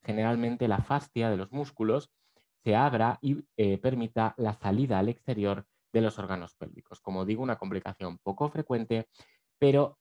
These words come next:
posible, especialmente en, eh, pacientes con más factores de riesgo, como puede ser la obesidad, la edad avanzada o el hábito tabáquico.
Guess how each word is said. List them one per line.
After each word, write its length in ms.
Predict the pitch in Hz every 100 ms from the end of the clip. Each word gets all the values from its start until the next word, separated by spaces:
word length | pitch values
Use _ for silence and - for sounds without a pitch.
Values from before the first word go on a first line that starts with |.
| -
posible, 640 | 98 - 160 131 104 104 - - -
especialmente 960 | - 143 139 143 120 113 120 117 117
en, 340 | 113 110 117 107
eh, 300 | 110 101 98
pacientes 520 | 95 101 123 117 120
con 180 | - 101
más 180 | 98 104
factores 340 | 104 - 87
de 100 | 90
riesgo, 380 | 92 143 117 98
como 180 | 92 90
puede 220 | 104 95
ser 240 | - 92 90
la 80 |
obesidad, 560 | 87 101 147 131 117 113 _ _ _ -
la 120 | 90
edad 160 | 85 90
avanzada 680 | 117 135 117 104 104 104 -
o 200 | 120 -
el 100 | 107
hábito 300 | 95 98 98
tabáquico. 540 | 90 85 87 _ _